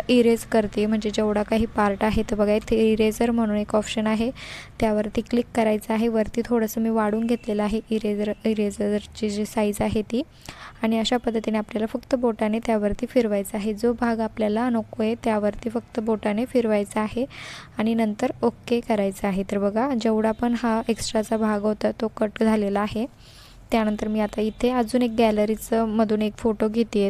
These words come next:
तर बघा, तुम्ही पहिले तुमच्या गॅलरीमध्ये फोटो जो आहे, तो रेडी ठेवायचा, म्हणजे तोच तुम्हाला तिथे अपलोड करता येईल या पद्धतीने.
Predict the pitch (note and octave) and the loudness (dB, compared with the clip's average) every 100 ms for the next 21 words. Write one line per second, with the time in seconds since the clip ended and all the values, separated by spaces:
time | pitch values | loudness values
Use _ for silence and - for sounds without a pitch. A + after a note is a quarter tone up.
0 | G3 G#3 G3+ G3+ A3+ - - - - - | 2 2 4 2 0 -2 -14 -14 -10 0
1 | - A#3 B3 - A#3 A3+ A#3 A#3 A3 A3+ | 6 8 6 6 4 6 4 2 2 2
2 | A3+ G#3+ G#3+ A3 A3 A3 A3 - A3 - | 4 4 4 4 4 4 2 2 2 2
3 | G#3 A3 G#3+ A3+ A3 A3+ A3 A3 G#3 A3 | 2 4 4 2 2 2 4 4 2 2
4 | A#3+ A3 G#3 G3 G#3+ A3+ A3+ G#3+ - A3+ | 4 6 4 2 2 6 6 4 4 4
5 | A3+ - A3 G#3 G#3 A3+ - A3 G3+ G#3 | 4 2 2 2 2 0 0 -2 0 0
6 | G3+ G#3 G#3+ G3+ G3+ G3+ A3 G3 - G3+ | 0 0 -4 -2 0 0 2 0 0 -2
7 | G3+ G3+ G3+ | 0 0 0